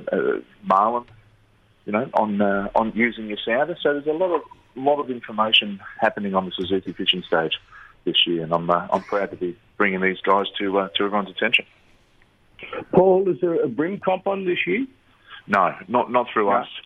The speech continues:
Speaker 1: Not sure
Speaker 2: No.
Speaker 1: if they're doing one through the A B T or anything like that. That's, uh, that's, I'm not, I'm, I can't answer that. I don't answer that when they're Blake
Speaker 2: Okay,
Speaker 1: here
Speaker 2: no,
Speaker 1: today.
Speaker 2: I just wasn't sure. Sorry, that's right.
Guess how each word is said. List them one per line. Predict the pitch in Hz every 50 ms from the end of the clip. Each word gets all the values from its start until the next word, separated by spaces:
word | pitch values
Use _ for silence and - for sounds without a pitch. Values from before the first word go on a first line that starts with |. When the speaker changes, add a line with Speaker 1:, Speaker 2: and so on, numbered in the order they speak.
| - - - - - - - - - - -
Speaker 1:
Not | 139 135 -
sure | - 135 123
Speaker 2:
No. | 110
Speaker 1:
if | 95
they're | 110 101
doing | 104 110 110 110 107
one | 107 101 98 98 95 95 - 92 87 - - -
through | 110 104 98 92
the | 82 95 95
A | 92 95 90
B | 95 92
T | - - - 95 92
or | 98
anything | 101 101 - 110 104
like | 104 107 104 -
that. | 117 117 143 143 -
That's, | - 98 - - - -
uh, | 98 92 90 87 85 - _ _ _ _ -
that's, | 95 95 - - - - - - - 95 92 - - - -
I'm | 90 92 95
not, | 95 95 -
I'm, | 98 98 90 90 87 _ _ _ - -
I | 90 92
can't | - - 123 -
answer | 87 85 - - 87
that. | 85 85
I | 87 90 87
don't | - 92 92 85
answer | - - 90 87 -
that | 90 90 -
when | 95 90
they're | 90 87
Blake | - - 185 170
Speaker 2:
Okay, | 170 -
Speaker 1:
here | - 123 -
Speaker 2:
no, | - 92
Speaker 1:
today. | - 175
Speaker 2:
I | 165 156 147
just | 143 143 - -
wasn't | 139 123 - 90
sure. | 90 90 90 98 80 -
Sorry, | - 101 107 107 110 120
that's | 117 - -
right. | 107 -